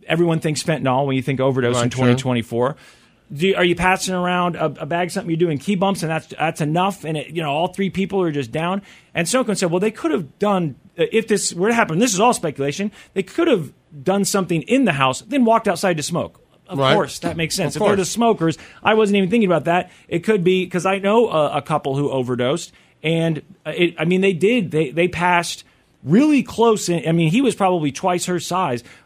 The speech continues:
Speaker 1: but they passed real close in the, in, in
Speaker 2: Right.
Speaker 1: ti-, time span. It was like they both did a, uh, you know, in their
Speaker 2: Well, we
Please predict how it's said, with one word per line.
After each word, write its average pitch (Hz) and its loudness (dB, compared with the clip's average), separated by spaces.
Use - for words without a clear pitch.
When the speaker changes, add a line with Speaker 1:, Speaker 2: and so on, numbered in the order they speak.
Speaker 1:
but 147 2
they 180 2
passed 185 -2
real 170 0
close 180 -2
in 139 -4
the, 131 -4
in, 131 -4
in 131 -8
Speaker 2:
Right. 135 0
Speaker 1:
ti-, 151 -2
time 175 0
span. 110 -4
It - -2
was 143 0
like 151 0
they 151 0
both 170 0
did 165 2
a, 156 2
uh, 123 -2
you 151 -6
know, 143 -2
in 143 0
their 165 2
Speaker 2:
Well, 185 2
we 226 6